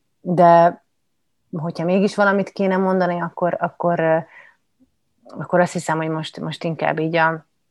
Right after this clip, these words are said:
a, a sötétebb, drámaibb, ö,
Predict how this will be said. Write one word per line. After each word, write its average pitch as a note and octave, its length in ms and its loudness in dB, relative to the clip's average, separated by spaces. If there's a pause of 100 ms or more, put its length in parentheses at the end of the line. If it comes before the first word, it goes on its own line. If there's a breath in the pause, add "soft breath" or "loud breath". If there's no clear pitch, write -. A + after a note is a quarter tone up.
(800 loud breath)
a, F3+ 100 2
a F3 320 6
sötétebb, E3+ 580 2
drámaibb, E3+ 720 -2
ö, F3 180 6